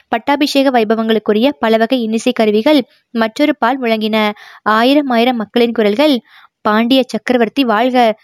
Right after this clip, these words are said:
சோழ குலாந்தக பெருவழுதி வாழ்க" என்று கோஷமிட்டன. இப்படி இன்பமயமான கற்பனை உலகத்தில் மதுராந்தகன் சஞ்சரித்துக் கொண்டிருந்த போது,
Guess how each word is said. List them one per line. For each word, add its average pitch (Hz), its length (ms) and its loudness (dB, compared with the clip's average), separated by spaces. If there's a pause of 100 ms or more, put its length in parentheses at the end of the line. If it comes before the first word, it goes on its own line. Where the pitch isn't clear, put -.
சோழ 247 540 0 (100)
குலாந்தக 233 360 -2 (100)
பெருவழுதி 240 460 0
வாழ்க" 240 520 0 (260)
என்று 226 380 -2
கோஷமிட்டன. 220 680 -2 (220)
இப்படி 262 480 0
இன்பமயமான 277 540 -2
கற்பனை 254 380 -4
உலகத்தில் 214 600 0
மதுராந்தகன் 226 540 -4 (100)
சஞ்சரித்துக் 262 420 0
கொண்டிருந்த 214 400 -2
போது, 214 400 2